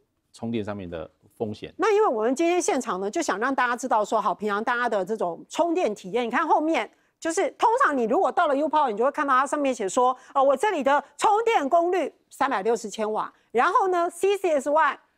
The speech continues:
Speaker 2: 两席，C C S two两席，巴布哥。所以你们现在如果真的在扩充站点的时候，就是C C S one、C C S two，它会一半一半吗？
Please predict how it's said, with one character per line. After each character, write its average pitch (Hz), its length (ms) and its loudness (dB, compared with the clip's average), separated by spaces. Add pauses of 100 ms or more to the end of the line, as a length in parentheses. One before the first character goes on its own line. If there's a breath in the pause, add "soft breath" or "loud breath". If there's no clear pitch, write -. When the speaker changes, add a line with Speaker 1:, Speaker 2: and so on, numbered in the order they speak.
(180)
Speaker 2:
两 214 300 0
席 220 460 -4 (160)
，C 415 220 2
C 403 100 0
S 277 200 0
two 330 280 -2 (200)
两 247 300 0
席， 220 300 -4
巴 415 160 2
布 330 80 -4
哥。 302 260 2
所 403 140 -2
以 - 60 2
你 339 40 0
们 240 80 0
现 370 140 0
在 359 120 0
如 262 140 -2
果 262 160 -2
真 320 200 -4
的 302 100 -2
在 294 180 2 (160 loud breath)
扩 370 160 0
充 330 160 0
站 302 160 0
点 180 140 -6
的 202 80 -6
时 - 100 -8
候， 269 80 2
就 330 140 -2
是 359 220 0
C 392 180 0
C 392 80 0
S 320 60 4
one、 285 260 -4
C 302 200 -8
C 277 140 2
S 208 120 -8
two， 285 180 -4 (180 soft breath)
它 359 120 0
会 392 100 2
一 247 80 -4
半 294 180 -2
一 254 60 -4
半 277 180 -2
吗？ 240 220 -10